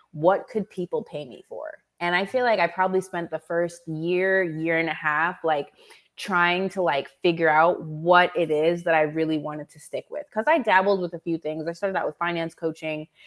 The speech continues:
Then I moved on to, like, you know, purpose-driven, like, life coaching type. And then I was in this mastermind group, and I sent a message asking, "Hey," like, not knowing that copywriting was even a thing, didn't even know it existed.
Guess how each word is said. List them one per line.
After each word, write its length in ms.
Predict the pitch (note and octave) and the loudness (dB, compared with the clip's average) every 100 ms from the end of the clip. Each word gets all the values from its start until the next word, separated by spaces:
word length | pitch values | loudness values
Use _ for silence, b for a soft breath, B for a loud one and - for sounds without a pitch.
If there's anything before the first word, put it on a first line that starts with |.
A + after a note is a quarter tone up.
| b | b
Then 300 | D3+ E3 D#3+ | -2 2 2
I 80 | D#3+ | 0
moved 260 | D#3+ D#3+ D#3 | -2 -4 -4
on 220 | D3 D3+ | -6 -6
to, 120 | - | -6
like, 280 | D3 D3 D3 | -4 -2 -4
you 80 | E3 | -6
know, 240 | D3+ C#3+ - _ _ _ | -6 -8 -14 _ _ _
purpose-driven, 800 | F#3 E3 D#3+ - F3 D#3 D#3+ D#3 | 0 2 0 2 2 4 2 0
like, 240 | C#3+ D3 - _ _ | -2 -4 -4 _ _
life 360 | G3 F#3+ F#3 - | 6 6 6 0
coaching 520 | G3 F3+ - F3 E3+ | 0 0 2 -2 -2
type. 360 | - F3 E3 - | 0 2 2 0
And 240 | E3+ E3+ F#3 | -4 -2 0
then 540 | G#3+ G#3 F3+ E3+ E3+ b b b _ F3+ | 2 2 0 -2 -6 b b b _ 4
I 100 | F3 | 4
was 160 | E3+ | 4
in 140 | F#3+ A#3 | 0 -2
this 180 | A3 | -2
mastermind 600 | E3+ D#3+ E3+ F3+ D#3+ D3+ D#3 | 0 0 0 -6 -6 -8 -6
group, 320 | D3 D3+ - _ _ - | -4 -4 -8 _ _ -6
and 180 | F3 E3 | 0 0
I 100 | D#3+ | -2
sent 380 | - F#3 G3 - | -4 -4 -4 -8
a 60 | E3 | -6
message 440 | D#3 E3 F3 D#3+ | -4 -4 -4 -2
asking, 460 | D3+ D#3 - D#3+ E3+ | 0 -2 -4 -10 -8
"Hey," 320 | - C#4+ G3 | -2 0 0
like, 380 | E3 D#3+ - - _ _ - | 0 0 -2 -10 _ _ 0
not 280 | A#3+ D4 | 0 2
knowing 280 | A3 A3 G#3 | 2 2 2
that 120 | F3+ | -2
copywriting 580 | - F3+ F#3+ F3+ F3 E3+ | 2 2 2 0 2 0
was 160 | E3 D#3+ | -4 -4
even 200 | D#3+ D#3+ | -4 -6
a 60 | |
thing, 400 | D#3 C#3+ C#3+ D#3 - _ _ - | -6 -6 -6 -12 -16 _ _ -2
didn't 220 | G3 G#3+ | 0 0
even 180 | G3+ G3 | -2 0
know 100 | F3 | 0
it 60 | |
existed. 720 | D#3+ D#3 D#3 - - B2 E3 | 0 0 -2 -4 -4 -4 -6